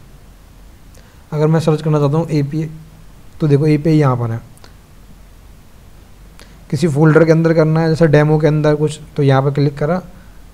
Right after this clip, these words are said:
यहाँ find in folder, तो देखो demo के अंदर एपीआई सर्च करेगा, ऐसा कुछ है ही नहीं वहाँ पे,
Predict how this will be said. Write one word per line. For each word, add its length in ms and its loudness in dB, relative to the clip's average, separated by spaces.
यहाँ 200 0
find 340 0
in 140 0
folder, 400 -4
तो 80 -6
देखो 160 2
demo 320 4
के 80 -2
अंदर 280 0
एपीआई 240 0
सर्च 200 -2
करेगा, 240 0
ऐसा 180 0
कुछ 200 -4
है 60 -2
ही 80 -4
नहीं 120 -4
वहाँ 160 -4
पे, 120 -8